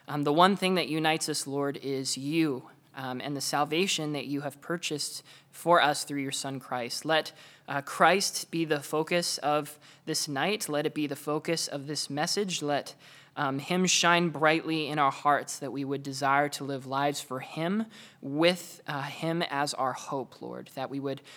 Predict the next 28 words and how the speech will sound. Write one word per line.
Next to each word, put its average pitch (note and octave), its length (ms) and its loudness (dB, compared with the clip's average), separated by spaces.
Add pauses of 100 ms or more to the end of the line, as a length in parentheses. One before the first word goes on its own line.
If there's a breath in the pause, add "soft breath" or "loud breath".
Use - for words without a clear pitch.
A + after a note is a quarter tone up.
(160 loud breath)
run D#3+ 580 2
and C#3+ 180 -6
endure D3+ 540 2
the C3+ 120 -4
race C#3 320 -2
of C#3 160 -8
this D#3 220 -4
life, C#3 400 -4 (280 loud breath)
that C3+ 180 0
we D3+ 120 -2
may C#3+ 300 -2
present E3+ 500 2
ourselves D#3+ 420 4
before D3+ 480 -2
you C#3+ 420 0 (340 loud breath)
as C#3 220 -2
people D3 380 -2
who C#3 160 -6
love E3 360 6
you D3 240 2
and C3+ 240 -6
are C3+ 160 -4
excited D3+ 680 0
to - 240 -8
spend C#3 380 -4
eternity B2+ 460 -8
with B2 200 -10
you. B2 200 -14